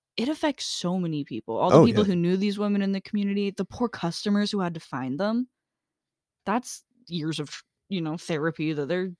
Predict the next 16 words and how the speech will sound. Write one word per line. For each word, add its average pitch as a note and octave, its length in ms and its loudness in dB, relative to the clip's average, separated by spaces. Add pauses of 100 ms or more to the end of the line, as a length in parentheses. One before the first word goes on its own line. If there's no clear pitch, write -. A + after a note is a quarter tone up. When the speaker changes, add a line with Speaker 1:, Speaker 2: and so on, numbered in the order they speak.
(440)
Speaker 1:
walking D#3+ 480 0
into D#3 300 -2
unknowingly D3+ 500 -4
that C#3+ 220 -6
day. D#3 140 0
They're E3+ 120 -2
just E3 180 -6
trying D3+ 200 -4
to D#3+ 80 -2
get D#3+ 120 -4
gas D3+ 300 -4
on D#3+ 80 -6
the D3 80 -2
way E3+ 100 -2
to D#3 80 -4
work. D#3 440 -4